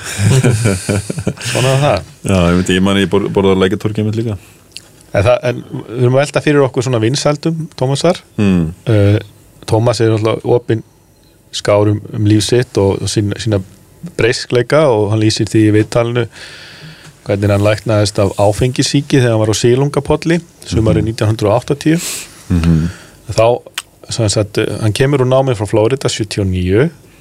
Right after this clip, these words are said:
Speaker 2: og hann er þrisvar látinn fara vegna áfengissýki. Það er, sem sagt,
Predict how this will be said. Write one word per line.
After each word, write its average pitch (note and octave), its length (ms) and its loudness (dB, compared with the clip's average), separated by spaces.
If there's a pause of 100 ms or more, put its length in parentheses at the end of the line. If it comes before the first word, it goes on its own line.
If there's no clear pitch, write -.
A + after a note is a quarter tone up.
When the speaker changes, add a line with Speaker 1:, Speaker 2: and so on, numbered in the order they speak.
(440)
Speaker 2:
og G#2 120 -2
hann G#2 140 2
er - 20 -2
þrisvar C3 560 0
látinn C#3 240 -2
fara G#2 380 0 (340)
vegna G2+ 460 0 (1200)
áfengissýki. G2+ 600 -6 (400)
Það F#2+ 120 -8
er, F2+ 60 -6
sem F#2 80 -6
sagt, - 160 -14